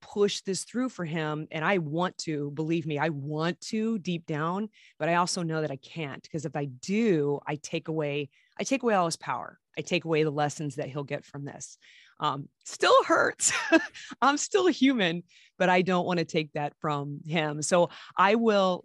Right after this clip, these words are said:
uh, close this here. And then if you have any questions, and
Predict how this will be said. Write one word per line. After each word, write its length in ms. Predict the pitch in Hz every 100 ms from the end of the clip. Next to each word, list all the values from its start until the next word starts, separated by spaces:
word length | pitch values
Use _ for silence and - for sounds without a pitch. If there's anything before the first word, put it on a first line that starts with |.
| 147
uh, 180 | 170 151 143
close 300 | - 196 208
this 200 | 175 180
here. 220 | - 180 180
And 120 | 170
then 60 |
if 100 | 160
you 120 | 202 208
have 100 | 175
any 120 | 156
questions, 500 | - 170 - 165 151
and 180 | 143